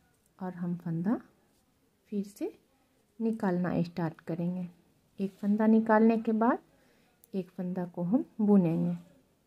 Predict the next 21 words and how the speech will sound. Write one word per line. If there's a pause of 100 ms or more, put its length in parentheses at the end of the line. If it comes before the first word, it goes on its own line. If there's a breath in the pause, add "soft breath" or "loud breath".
(600)
फिर
उसी
जाली
में
हम
एक
और
फंदा
निकालेंगे, (1500)
फिर
से
दूसरा
फंदा
हम
बुन
लेंगे, (1600)
फिर
उसी
जाली
में
हम